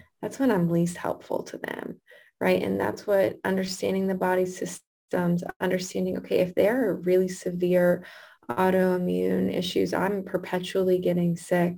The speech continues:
or I'm displaying these anxious symptoms, um, on a cardiovascular level, it's like, wow, I can really see how devastating this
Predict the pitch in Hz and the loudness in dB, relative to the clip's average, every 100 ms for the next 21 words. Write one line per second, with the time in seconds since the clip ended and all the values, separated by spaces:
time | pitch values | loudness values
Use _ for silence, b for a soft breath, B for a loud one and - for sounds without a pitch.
0 | - 180 175 170 - 185 190 185 - 190 | -8 -4 0 0 0 -2 -2 -4 -4 -2
1 | 185 180 180 180 180 175 - 180 - 175 | 0 -2 -2 -2 -2 -2 -4 -6 0 2
2 | 170 175 175 170 170 175 B B B B | 2 0 0 0 -2 -4 B B B B
3 | B - - - - 180 185 190 190 175 | B -6 -4 -2 -2 -2 2 4 4 4
4 | 170 175 - - 185 175 175 170 170 175 | 2 0 -4 -2 0 2 0 0 0 0
5 | - 175 - 180 - - - - - - | -2 -6 -10 -10 -14 -16 -10 -8 -6 -8
6 | - - - _ B B B B B B | -10 -16 -20 _ B B B B B B
7 | _ _ - 180 185 180 185 185 185 180 | _ _ 0 4 6 4 2 -2 -2 0
8 | 175 175 180 175 170 - 175 180 175 165 | 2 2 2 2 0 -2 -2 -2 -4 -2
9 | - 156 165 - - - - - | 0 0 -2 -2 -2 -2 -4 -8